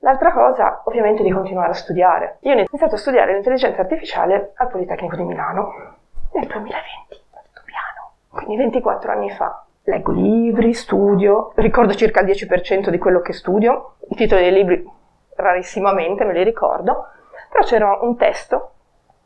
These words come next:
di Graziella Tonfoni che si chiama Sistemi cognitivi complessi.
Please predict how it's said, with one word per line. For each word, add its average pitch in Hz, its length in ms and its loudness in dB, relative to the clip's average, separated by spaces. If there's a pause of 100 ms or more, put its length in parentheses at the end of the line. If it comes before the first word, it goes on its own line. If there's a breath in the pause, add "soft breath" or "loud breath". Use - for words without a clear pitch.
(100)
di 180 180 -2
Graziella 202 420 0
Tonfoni 170 600 -6 (720 soft breath)
che 349 120 -2
si 339 60 -4
chiama 240 200 4
Sistemi 226 300 -2
cognitivi 214 400 2
complessi. - 840 -4